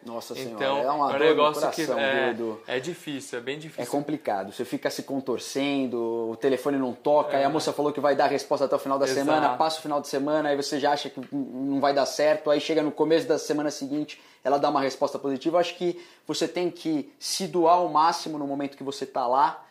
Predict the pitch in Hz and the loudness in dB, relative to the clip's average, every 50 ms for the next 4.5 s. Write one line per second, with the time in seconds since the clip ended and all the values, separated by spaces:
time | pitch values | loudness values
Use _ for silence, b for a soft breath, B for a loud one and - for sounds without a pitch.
0 | B B B B - 143 147 143 143 156 151 - 147 - - 151 139 135 151 - | B B B B 0 0 0 2 0 -2 -4 -6 -6 -4 -2 -2 -2 -4 -8 -4
1 | - 170 151 127 113 101 95 104 110 - _ b b b b b b - 120 117 | -2 0 0 2 0 0 -2 -6 -10 -16 _ b b b b b b -6 -4 -4
2 | 117 - - - 156 - - 190 190 190 - 165 156 165 147 143 - - 143 135 | -4 -2 0 0 0 2 4 2 2 2 -2 -4 -4 -2 -2 -2 -2 0 -2 -2
3 | 135 - - 135 131 - - 123 127 120 123 127 127 117 - 117 110 - 113 113 | -2 -4 -8 -12 -12 -8 -6 -6 -4 -4 -4 -4 -6 -8 -10 -12 -12 -12 -14 -16
4 | 113 - - 180 202 220 - - - 269 | -16 -10 -8 -6 -6 -6 -6 -8 -10 -12